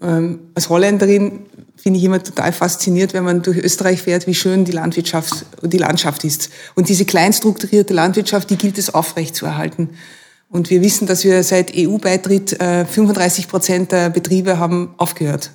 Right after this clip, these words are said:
Das ist die Anzahl der aktive Land- und Forstbetriebe wird immer weniger. Und die, die Land- und Forstbetriebe,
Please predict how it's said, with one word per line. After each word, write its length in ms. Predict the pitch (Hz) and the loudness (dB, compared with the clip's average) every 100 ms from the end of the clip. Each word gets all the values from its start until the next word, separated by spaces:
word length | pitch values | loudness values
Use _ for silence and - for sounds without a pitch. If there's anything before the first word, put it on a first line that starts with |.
| - | -8
Das 140 | 170 | -6
ist 200 | 175 - | -6 -4
die 180 | 175 - | -6 0
Anzahl 340 | 165 202 214 | 0 2 2
der 340 | 196 180 175 170 - - - _ _ | 2 2 2 -2 -12 -20 -20 _ _
aktive 500 | 180 - - 220 202 | -4 -2 2 4 4
Land- 300 | 180 185 196 | 4 4 2
und 80 | 190 | 0
Forstbetriebe 800 | 180 190 - 220 - 202 196 | 0 -2 -2 -6 0 2 2
wird 160 | 190 190 | 2 2
immer 200 | 196 185 | 2 2
weniger. 480 | 160 175 165 156 151 | 4 2 4 0 0
Und 220 | 165 170 | -2 0
die, 160 | 175 170 - - - _ | -2 -2 -8 -20 -20 _
die 40 | 175 | 4
Land- 240 | 170 208 | 4 6
und 80 | 220 | 4
Forstbetriebe, 800 | - 214 - 226 202 202 202 | 4 0 0 0 2 4 4